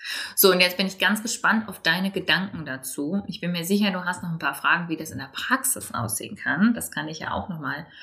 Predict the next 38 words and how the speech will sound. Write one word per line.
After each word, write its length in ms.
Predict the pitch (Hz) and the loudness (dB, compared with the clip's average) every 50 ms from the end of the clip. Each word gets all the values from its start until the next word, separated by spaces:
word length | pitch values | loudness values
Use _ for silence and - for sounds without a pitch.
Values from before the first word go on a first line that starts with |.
| - - - - | -20 -20 -8 0
besprechen 580 | - 180 160 - - 156 160 165 165 165 156 156 | 2 4 4 2 0 0 -4 -4 -4 -6 -6 -4
in 40 | 156 | -4
einer 220 | 143 151 151 151 | -2 -2 -2 -2
Podcast-Folge. 920 | 151 - 151 - - - 165 151 - - - - 175 170 175 185 202 247 233 - - - - - | -4 -6 -10 -10 -8 -8 -6 -6 -6 -6 -6 -2 0 0 2 2 2 2 0 -4 -12 -10 0 4
Wenn 160 | 214 247 277 | 6 6 8
du 80 | 302 285 | 6 6
magst, 260 | 254 233 - - - | 4 4 4 2 2
dann 120 | 208 190 | 2 2
melde 200 | 180 202 214 226 | 2 2 0 -2
dich 160 | 220 214 202 - | -4 -6 -10 -10
doch 160 | - 180 - | -10 -6 -6
auf 160 | 160 - - - | -6 -6 -4 0
Instagram, 760 | 196 214 220 214 - - 165 143 - - 131 139 165 185 202 - - _ - | 2 2 2 2 0 -4 -6 -6 -4 0 0 0 0 0 -4 -8 -12 _ 2
at 380 | - 165 202 196 - - - - _ _ _ | 4 4 4 4 2 -2 -2 -4 _ _ _
Instagram, 840 | - 190 196 196 - - 147 127 - - 110 110 135 147 165 202 - - | 2 2 2 2 2 -2 -6 -6 -4 -6 -6 -6 -6 -10 -10 -12 -14 -14
Instagram, 800 | - - 190 - - - 131 - 131 123 131 131 135 - 170 - - _ | -12 -10 -8 -8 -6 -8 -4 2 2 2 2 2 0 -4 -8 -10 -14 _
Instagram, 680 | - - 208 202 - - - - - 131 127 143 165 190 - - - - - - - | 0 0 2 2 2 0 -2 -2 -2 -2 -2 -2 -4 -6 -8 -12 -14 -14 -6 0 0
<laughs> 1300 | 285 - - 403 392 - - 359 - - _ _ _ _ - - - - 330 302 285 254 233 220 - - | 0 2 2 -2 -2 -2 -8 -8 -10 -10 _ _ _ _ -4 -2 0 2 2 2 2 0 -2 -2 0 4
at 440 | - 247 254 294 277 - - - - | 6 6 6 6 2 -2 -4 2 4
der 300 | 208 220 247 247 220 202 | 6 8 8 8 6 6
Unterstrich 560 | 226 220 233 233 226 220 - 196 202 202 - | 4 2 2 0 0 0 0 0 0 0 -2
Kompass 600 | - 214 214 220 220 220 - 185 165 165 180 185 - - - - | 0 2 4 4 4 4 4 4 4 4 2 0 -4 -12 -12 -4
und 100 | - 196 | -2 2
erzähl 580 | 190 - - 143 - - - - 220 214 220 233 | 4 4 4 4 2 -2 0 2 2 2 4 4
mir, 220 | 220 196 185 190 | 4 2 2 0
wie 100 | 190 196 | -2 -4
es 80 | 196 190 | -6 -6
dir 100 | - 180 | -4 -2
mit 100 | 175 175 | -2 -2
dieser 220 | 185 175 175 180 | -2 -2 -2 -4
Folge 300 | 180 - 185 175 170 175 | -2 -2 -4 -4 -4 -4
geht, 240 | 175 - 165 165 165 | -2 0 0 0 0
welche 200 | 170 165 165 180 | -2 -4 -4 -6
Fragen 460 | 170 - - 151 156 180 208 233 220 | -6 2 6 8 8 8 8 6 4
du 140 | 202 196 190 | 0 0 0
hast 360 | 208 196 202 214 - - - | 0 0 0 0 -4 -6 -8
und 260 | - 156 160 160 151 156 | -6 -2 -2 -2 0 2
welche 640 | 156 147 151 160 160 - - 156 151 147 147 156 | 2 2 4 2 0 -2 -4 -4 -4 -6 -6 -8